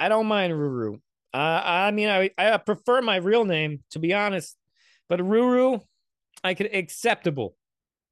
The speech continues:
Acceptable. Way better than those other two fucking names. Or category of names. Not everyone calls with the same thing attached to the word sandwich.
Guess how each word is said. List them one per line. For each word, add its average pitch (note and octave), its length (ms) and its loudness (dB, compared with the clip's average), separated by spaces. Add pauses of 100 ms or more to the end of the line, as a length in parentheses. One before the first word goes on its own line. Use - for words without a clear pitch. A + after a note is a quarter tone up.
(200)
Acceptable. A#2+ 720 -6 (520)
Way F#3 220 2
better F#3 160 2
than F3+ 60 -2
those E3+ 160 0
other D#3+ 140 4
two D3+ 160 -4
fucking C#3+ 420 -4
names. B2 500 -6 (1500)
Or C3 100 -4
category B2+ 640 -2
of G#2+ 60 -6
names. A2 600 -8 (1200)
Not F#3 180 2
everyone E3+ 320 2
calls C#3+ 240 0
with B2 100 -12
the B2 60 -6
same B2+ 400 -2
thing B2+ 260 -4
attached - 560 -4
to C#3+ 80 -4
the C#3+ 100 -2
word D3 240 0
sandwich. D3 720 -4